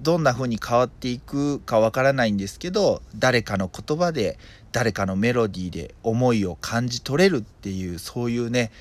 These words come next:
えー、感受性と言ったらいいのかな。そういうのはすごくね、大事にしていきたいなっていう風に思ったりしていますね。ちょっとね、今回は、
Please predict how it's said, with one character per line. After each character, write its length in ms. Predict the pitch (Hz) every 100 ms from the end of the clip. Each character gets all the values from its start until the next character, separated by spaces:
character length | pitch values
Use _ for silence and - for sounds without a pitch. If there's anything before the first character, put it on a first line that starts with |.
| - - - -
え 360 | - 90 71 -
ー、 20 |
感 300 | - 151 175
受 180 | 160 165
性 260 | - 160
と 320 | 160 - 87 -
言 120 | 98
っ 20 |
た 140 | - 90
ら 80 |
い 60 | 90
い 20 |
の 80 | 87
か 120 | 95
な。 220 | 117 127 -
そ 200 | - 190
う 20 |
い 40 |
う 20 |
の 100 | 196
は 120 | 151 101
す 120 | 113
ご 100 | 120
く 140 | 95
ね、 140 | 92 82
大 280 | 95 101
事 120 | 98 95
に 100 | 90
し 80 |
て 140 | - 85
い 80 | 82
き 100 | -
た 160 | 85
い 60 | 76
な 140 | 67
っ 60 | - - -
て 80 | 175
い 80 |
う 20 | 190
風 160 | 170
に 220 | 113 80 - - -
思 240 | 67 80
っ 20 |
た 160 | - -
り 140 | - - -
し 140 | -
て 80 | 87
い 80 | 82
ま 140 | -
す 100 | -
ね。 240 | 101 123 - - - - - - - - - -
ち 60 | 190
ょ 20 |
っ 20 |
と 80 | 143
ね、 220 | 120 113 - -
今 240 | - 160 127
回 240 | 92 85
は、 300 | 90 107 -